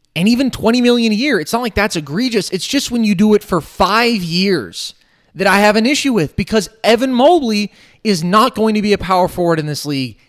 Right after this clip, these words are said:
in my opinion. That's not where he's gonna be best served. Right now, it probably is, just not in five years. And I don't know if somebody's gonna take on that Jared Allen contract, and I still think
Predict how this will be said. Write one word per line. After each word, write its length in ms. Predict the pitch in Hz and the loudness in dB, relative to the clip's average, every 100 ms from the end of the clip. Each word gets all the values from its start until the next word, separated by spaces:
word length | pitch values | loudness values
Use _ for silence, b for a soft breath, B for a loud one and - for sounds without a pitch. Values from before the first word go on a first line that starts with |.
| _ | _
in 160 | 180 190 | -2 0
my 200 | 190 175 | 2 0
opinion. 400 | 160 160 135 120 | -2 -6 -8 -8
That's 200 | 139 - | -8 -2
not 160 | 175 170 | -2 0
where 100 | 175 | 0
he's 100 | 151 | -2
gonna 100 | 165 | -4
be 120 | 147 | -2
best 260 | 135 127 | -2 -2
served. 340 | - 120 90 - | -4 -8 -10 -6
Right 240 | 131 226 | 0 0
now, 360 | 196 190 247 240 | 2 0 0 -2
it 140 | 165 - | -6 -4
probably 560 | 170 180 196 170 170 | -2 0 0 0 0
is, 240 | 147 101 - | 0 -2 -10
just 280 | - 190 | -6 -6
not 360 | 180 170 175 175 | -4 -2 0 0
in 100 | 160 | -2
five 340 | - 131 131 | -4 -4 -4
years. 300 | 104 104 90 - | -6 -10 -10 -12
And 120 | 143 | -6
I 140 | 160 | -2
don't 100 | 208 | 2
know 120 | 202 185 | 2 2
if 80 | |
somebody's 320 | - 165 156 143 | 0 -2 -2 -2
gonna 140 | 147 | -6
take 280 | - 147 135 | -4 -4 -2
on 160 | 131 | -4
that 160 | 127 117 | -4 -4
Jared 260 | 127 120 117 | -4 -2 -2
Allen 240 | 113 113 | -4 -6
contract, 560 | - 123 117 127 120 - | -8 -6 -6 -4 -6 -4
and 100 | 151 | -6
I 60 | |
still 340 | 147 - 226 202 | -6 -2 2 2
think 340 | - 165 - | 0 -4 -6